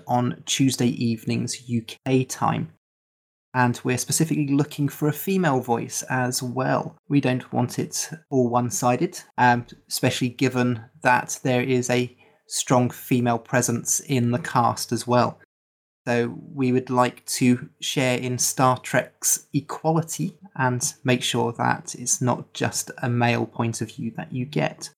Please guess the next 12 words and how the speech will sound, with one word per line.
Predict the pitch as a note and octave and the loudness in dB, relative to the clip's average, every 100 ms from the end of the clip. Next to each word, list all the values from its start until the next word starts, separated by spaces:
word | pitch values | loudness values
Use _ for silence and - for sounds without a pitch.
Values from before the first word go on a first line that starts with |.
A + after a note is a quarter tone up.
| - | 0
So | A#2+ - - | 0 0 -4
if | - C#3+ - | -2 -2 2
you | D#3 - - | 2 2 -2
are | D3 E3 - | -2 -2 0
interested | D3 C3 - A#2+ - B2 B2 | -2 0 -2 -2 -2 -2 0
in | C3 A#2+ A#2 | -2 0 2
being | A#2+ A#2 | 2 2
a | A#2+ | -2
host | A#2+ A#2+ - | -2 -2 -4
on | A#2 | -4
the | A#2+ | -4
show | - A#2+ | -2 0